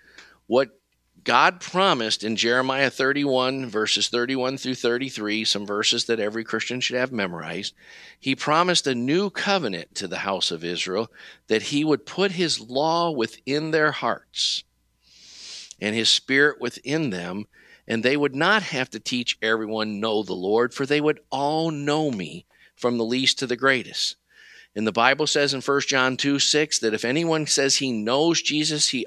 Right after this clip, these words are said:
ought also to walk in the manner Jesus walks. So is there those five vital signs of life that we teach? If those things are happening, it's one of the first obedience, the first acts you can do to say, "Yes, Jesus,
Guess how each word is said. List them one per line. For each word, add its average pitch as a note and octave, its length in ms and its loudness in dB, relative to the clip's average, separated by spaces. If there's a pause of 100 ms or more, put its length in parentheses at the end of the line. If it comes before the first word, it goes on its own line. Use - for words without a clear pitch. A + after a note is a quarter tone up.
ought B2 300 2
also C#3 440 0
to - 160 -8
walk B2 500 0
in A#2 160 -6
the G#2 60 -4
manner B2 480 -4
Jesus A2 540 -4
walks. G#2 540 -2 (640)
So C#3 380 2
is G#3 340 4
there B2+ 460 4 (260)
those B2 320 4
five C3 400 2
vital A#2+ 340 2
signs A#2+ 380 2
of G#2+ 140 -4
life G#2 320 0
that F#2+ 160 -6
we F#2+ 160 -10
teach? - 500 -8 (480)
If A#2 220 -4
those D#3+ 320 4
things E3 320 2
are B2 80 2
happening, A2+ 800 -2 (520)
it's A#2+ 180 0
one B2+ 260 0
of C#3 100 4
the B2+ 100 2
first - 720 0 (100)
obedience, C3 1040 0
the A2+ 160 -2
first G3+ 480 0
acts D3 360 2
you C3+ 120 0
can C3+ 180 -2
do C#3 220 2
to C3 100 2
say, A#2 220 4
"Yes, A2+ 440 -2
Jesus, G2+ 460 -4